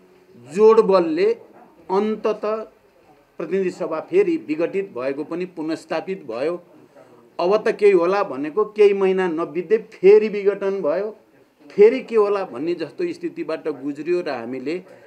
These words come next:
एउटा नयाँ राजनीतिक गठबन्धन बनाउने लेभलसम्म आयौँ। तपाईँहरूलाई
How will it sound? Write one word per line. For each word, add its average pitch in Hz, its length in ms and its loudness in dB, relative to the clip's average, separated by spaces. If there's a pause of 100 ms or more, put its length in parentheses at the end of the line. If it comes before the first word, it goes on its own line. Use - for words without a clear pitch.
(280)
एउटा 175 300 0
नयाँ 185 400 -4
राजनीतिक 156 600 -6
गठबन्धन 180 640 -4
बनाउने 147 380 -6
लेभलसम्म 156 880 -4
आयौँ। 151 340 -6 (380)
तपाईँहरूलाई 135 480 -8